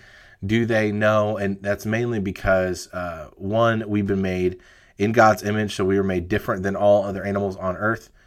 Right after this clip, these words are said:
or not other animals, oth-, <laughs> other creatures on earth. Um, two, in order to actually have eternal life, you need to have a relationship with Jesus. And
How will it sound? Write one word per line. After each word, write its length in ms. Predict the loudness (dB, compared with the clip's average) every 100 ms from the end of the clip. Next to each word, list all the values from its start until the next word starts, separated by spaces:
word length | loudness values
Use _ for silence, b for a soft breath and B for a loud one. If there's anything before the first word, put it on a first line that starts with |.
| b b
or 140 | 0 2
not 280 | 4 2 2
other 260 | -2 -2
animals, 340 | -4 -4 -6 -2
oth-, 240 | 0 0
<laughs> 140 | -4 -4 -2
other 240 | -2 -2
creatures 360 | -4 -6 -6 -2
on 120 | 0
earth. 160 | 0 0 B B B B B 6
Um, 460 | 8 6 2 -4 -12
two, 460 | 4 8 8 6 b b b
in 120 | -4 2
order 260 | 2 2
to 340 | 2 4 4 4
actually 420 | 2 0 0 0
have 360 | 0 0 0 -2
eternal 320 | -2 0 2
life, 320 | 2 0 -4
you 240 | -4 -2
need 180 | -2 -4
to 60 | -4
have 280 | -2 0 0
a 60 |
relationship 460 | 0 -2 -2 -6 -6
with 100 | -2
Jesus. 480 | -2 0 -2 -6 -8
And 340 | -6 -6